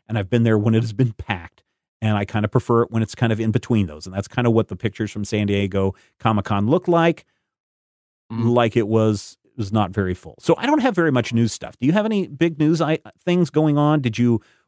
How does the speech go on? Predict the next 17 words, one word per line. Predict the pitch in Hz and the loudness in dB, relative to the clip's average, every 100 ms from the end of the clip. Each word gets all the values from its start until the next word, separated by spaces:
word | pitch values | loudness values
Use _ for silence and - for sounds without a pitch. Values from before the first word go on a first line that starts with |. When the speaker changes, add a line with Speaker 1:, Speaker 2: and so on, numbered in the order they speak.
| - | -6
Speaker 1:
watch | 113 127 151 - - | 0 0 0 -2 0
any, | 131 127 127 | 2 2 0
uh, | 117 110 | 0 -2
did | 101 104 | -2 -4
you | 107 | 0
watch | 117 135 - | 2 2 0
the | |
Hawkeye | 104 151 165 151 | 0 0 2 2
stuff | 143 - 147 147 - | 0 0 0 0 0
over | 143 131 131 | 0 4 4
on | 123 120 | 4 4
the, | 117 | 4
the | 113 110 | 4 2
Disney | 117 127 127 | 2 2 0
Plus? | - 147 160 - - _ _ _ _ _ _ _ _ _ _ _ | 0 0 2 0 -8 _ _ _ _ _ _ _ _ _ _ _
Speaker 2:
Not | 123 127 139 190 220 - | -2 2 4 2 -2 -16
yet. | 110 123 143 87 | -10 0 0 0